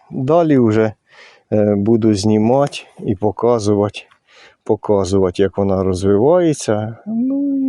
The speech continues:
і що з цього вийшло. Всім до побачення. Кому сподобалось, підписуйте, лайкайте. Пишіть,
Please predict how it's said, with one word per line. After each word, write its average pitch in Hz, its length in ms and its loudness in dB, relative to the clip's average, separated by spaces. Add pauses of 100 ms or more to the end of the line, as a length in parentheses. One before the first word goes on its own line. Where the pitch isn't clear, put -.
(240)
і 214 40 -6
що - 380 -4
з - 160 -14
цього 175 320 2
вийшло. 214 600 -2 (760)
Всім 247 260 2
до 240 120 4
побачення. 220 880 2 (500)
Кому 135 280 2
сподобалось, 143 1040 0 (100)
підписуйте, 156 1200 0 (200)
лайкайте. 151 1120 2 (1400)
Пишіть, 359 680 4